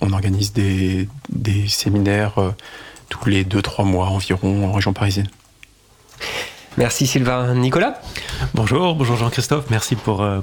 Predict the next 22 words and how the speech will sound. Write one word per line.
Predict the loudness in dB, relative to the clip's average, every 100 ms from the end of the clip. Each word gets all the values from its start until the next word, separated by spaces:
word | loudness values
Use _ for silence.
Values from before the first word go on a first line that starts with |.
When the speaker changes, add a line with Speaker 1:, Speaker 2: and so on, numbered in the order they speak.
| -2
Speaker 3:
pour | 0
l'invitation. | 0 0 0 0 -2 -4 -10 -10 -2
Donc | 0
comme | 2 2
tu | 2
as |
dit, | 4 2
je | 2
suis | 0 0 0
tombé | 2 2
dans | 2
le | 2
libre, | 2 2 2
euh, | 0 0 -2 -2
assez | 0 0
petit. | 0 0 -2 -4 -6 -4 -4 -2
Euh, | 0 2 0 0 0 0 -2 0
et |
en | 0
fait, | 0
je | 2
l'ai, | 2 0